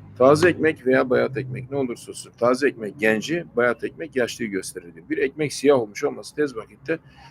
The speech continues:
bir gençten veya senin yaşlarına yakın birinden gelecek olan bir gücü gösterir. Beyaz bir, ve burada siyah bir beze sarılmış olması bu gücün sana erken gelmesi. Bir akşam vakti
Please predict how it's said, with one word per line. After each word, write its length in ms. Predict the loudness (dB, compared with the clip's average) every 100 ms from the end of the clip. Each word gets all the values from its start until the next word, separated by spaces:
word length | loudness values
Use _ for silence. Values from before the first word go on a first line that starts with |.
| -8 -2
bir 120 | 2
gençten 500 | 4 4 4 0 6
veya 180 | 6 4
senin 220 | 2 2
yaşlarına 400 | 0 0 -4 -2
yakın 240 | -4 -4
birinden 320 | -2 -2 -2
gelecek 340 | -2 -2 -4 -2
olan 240 | -2 -2
bir 80 | -4
gücü 280 | -6 -8 -6
gösterir. 300 | -8 -10 -4 4
Beyaz 340 | 4 4 0
bir, 200 | -6 -4 -2
ve 200 | -2 0
burada 180 | -2 0
siyah 260 | 2 2
bir 120 | 0
beze 200 | -8 -8
sarılmış 460 | -2 2 2 0 -10
olması 400 | -16 -14 -12 -6
bu 60 | -6
gücün 220 | -6 -8
sana 240 | -8 -6
erken 320 | -8 -8 -12
gelmesi. 420 | -10 -12 -14 -16 -18 -20 -20 -20 -20 2
Bir 100 | 6
akşam 400 | 6 6 2 4
vakti 360 | 2 2 -4